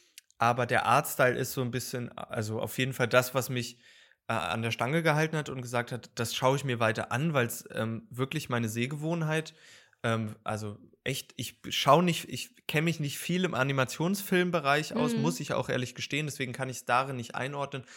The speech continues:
Speaker 1: aber es hat mich dahingehend geflasht und hat auch ähnlich gut funktioniert wie bei Spielen, die 'n, äh, i-, intriguing Artstyle haben. Also wo ich
Speaker 2: Mhm.
Speaker 1: denke, das macht schon in sich sozusagen in,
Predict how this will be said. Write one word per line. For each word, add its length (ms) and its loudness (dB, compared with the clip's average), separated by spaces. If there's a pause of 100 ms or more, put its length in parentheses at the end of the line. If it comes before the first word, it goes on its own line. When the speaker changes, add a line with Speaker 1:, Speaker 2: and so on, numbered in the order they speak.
(200)
Speaker 1:
aber 180 4
es 120 0
hat 140 -4
mich 160 -6
dahingehend 480 0
geflasht 460 -2 (360)
und 180 -2
hat 280 -4 (600)
auch 280 -4 (380)
ähnlich 400 0
gut 160 -2
funktioniert 500 -4
wie 80 -4
bei 160 0
Spielen, 800 -2
die 140 -2
'n, 240 -4
äh, 200 -4 (100)
i-, 180 -12
intriguing 840 0
Artstyle 520 2
haben. 240 -6
Also 260 -6
wo 80 -4
ich 120 -2
Speaker 2:
Mhm. 40 -2
Speaker 1:
denke, 360 0 (720)
das 240 -6
macht 360 2
schon 360 0
in 300 -2
sich 300 -2
sozusagen 440 -4
in, 360 -8